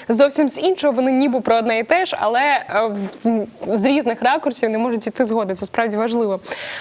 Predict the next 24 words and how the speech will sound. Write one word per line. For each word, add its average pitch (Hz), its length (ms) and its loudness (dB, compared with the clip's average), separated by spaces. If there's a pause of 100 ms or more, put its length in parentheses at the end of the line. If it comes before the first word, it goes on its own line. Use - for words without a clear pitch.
А 233 360 2
що 330 640 2
робити, 269 440 0
якщо 233 420 0
підліток 233 680 0
хоче 269 400 2
свободи, 214 760 0
хоче 262 360 2
незалежності, 240 920 0
хоче 240 260 0
жити 240 320 2
без 247 400 4
будь-яких 226 460 0
обмежень, 302 480 0 (280)
а 262 80 4
батьки 294 500 0
хвилюються 262 640 0
про 208 140 -4
те, 214 120 2
щоб - 220 -6
і 285 60 2
навчанні 254 560 2
було 254 220 0
все 254 400 2